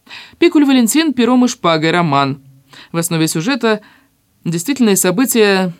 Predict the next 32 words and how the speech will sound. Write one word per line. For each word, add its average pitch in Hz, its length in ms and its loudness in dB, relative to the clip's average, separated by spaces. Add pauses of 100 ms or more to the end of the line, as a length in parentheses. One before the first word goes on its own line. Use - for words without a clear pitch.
(120)
восемнадцатого 160 600 -2
века, 226 280 0
происходившие 165 680 -2
в 156 60 -2
России 156 320 0
и - 20 -4
Европе. 143 520 0 (220)
В - 60 -20
частности, 226 400 -2
Семилетняя 165 480 -2
война, 165 340 0
в 247 60 -12
которой 185 400 0
русские 180 320 0
войска 175 380 0
в 175 60 -4
блеске 185 420 0
славы 226 420 0
первый 190 320 0
раз 190 160 0
взяли 175 260 2
Берлин. 156 520 0 (420)
Это 190 220 -6
история 160 340 0
жизни 190 460 -2 (340)
Шарля 170 440 -2
де 151 160 0
Боммона, 208 640 0 (300)
шевалье 147 600 -2
де 151 320 -2 (220)
Иона. 143 640 -2 (600)
Воистину, 160 640 -4